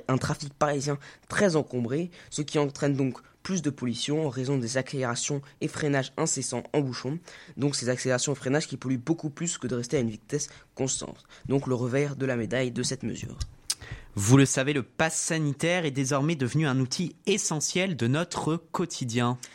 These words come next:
Speaker 1: Mais malgré cette mesure, la situation sanitaire reste inquiétante, comme nous l'explique Zélie Alverne.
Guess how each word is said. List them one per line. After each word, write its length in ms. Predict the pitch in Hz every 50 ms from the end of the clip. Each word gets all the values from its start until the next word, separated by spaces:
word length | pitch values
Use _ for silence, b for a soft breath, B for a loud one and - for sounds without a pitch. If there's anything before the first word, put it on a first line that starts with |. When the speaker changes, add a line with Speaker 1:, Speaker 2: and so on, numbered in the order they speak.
| B B B B
Speaker 1:
Mais 120 | 143 151
malgré 340 | 160 156 165 156 - 180 190
cette 220 | - - - -
mesure, 360 | 135 143 156 170 170 196 214
la 120 | 190 156 139
situation 400 | - - 139 131 131 - - 135
sanitaire 480 | - - 131 127 120 - 135 131 131 - B B B B
reste 260 | - 123 - - - - -
inquiétante, 600 | 143 143 - - 127 - 127 131 139 - - - B B B
comme 140 | - - 180
nous 80 | 165 139
l'explique 500 | 120 113 - - - 127 143 139 - B B B B -
Zélie 400 | 120 113 135 131 131 147 156 _ _ _ _ -
Alverne. 420 | 127 127 117 - 110 104 - -